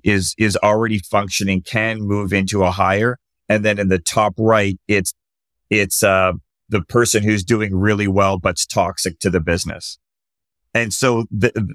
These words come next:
he's, like, talked about this, and it's, I think it's called the skill will matrix. But on the top right-hand side, if you have somebody who's crushing it, but is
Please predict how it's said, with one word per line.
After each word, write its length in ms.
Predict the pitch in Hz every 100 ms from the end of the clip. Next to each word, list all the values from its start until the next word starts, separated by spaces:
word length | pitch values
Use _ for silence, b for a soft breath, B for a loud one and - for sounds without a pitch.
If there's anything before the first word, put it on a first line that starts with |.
| -
he's, 320 | 98 131 117
like, 220 | 113 98 - _ _ _ _ _ -
talked 300 | 117 120 117
about 300 | 92 82 -
this, 280 | - - -
and 340 | 104 98 95 -
it's, 240 | 104 95
I 80 | 104
think 180 | 98 131
it's 120 | -
called 220 | - 104
the 60 | 95
skill 360 | - - 104 92
will 180 | 98
matrix. 580 | 92 85 80 76 - - - _ _ _
But 140 | 107
on 160 | 104 101
the 100 | 92
top 340 | - 123 135 -
right-hand 540 | 110 117 107 107 101
side, 180 | 107 98
if 140 | 87 113
you 100 | 117
have 240 | 107 107
somebody 300 | 107 107 98
who's 160 | 95 -
crushing 420 | - 92 - 113
it, 80 | 104
but 160 | 101
is 140 | 95